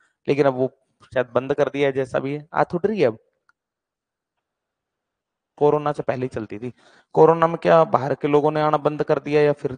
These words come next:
जो भी रीजन है, है ना? किराया बहुत महंगा होता था उसका, लाखों में किराया होता था। लेकिन एक भाई interest,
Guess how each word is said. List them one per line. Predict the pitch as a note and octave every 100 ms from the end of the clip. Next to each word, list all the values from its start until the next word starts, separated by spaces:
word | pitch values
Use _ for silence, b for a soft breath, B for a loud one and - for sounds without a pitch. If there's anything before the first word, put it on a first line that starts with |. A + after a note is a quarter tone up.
| C3
जो | C3
भी | C#3
रीजन | C3+ C3+ C#3+
है, | C#3 F#3 _ _ _ _ _
है | _ _ D#3+
ना? | E3
किराया | - E3 E3+
बहुत | C3+ A#2+
महंगा | A#2+ B2+
होता | C3+ F3
था | G3+
उसका, | F#3 D3
लाखों | C3+ B2+ C3+
में | C3+
किराया | B2+ A#2+ A2
होता | - A#2+
था। | C#3 - - _ _ _ _ _ -
लेकिन | C3 C3+
एक | C3 B2+
भाई | D3 C3 A2+ _ _ _ -
interest, | D3 - A#2 -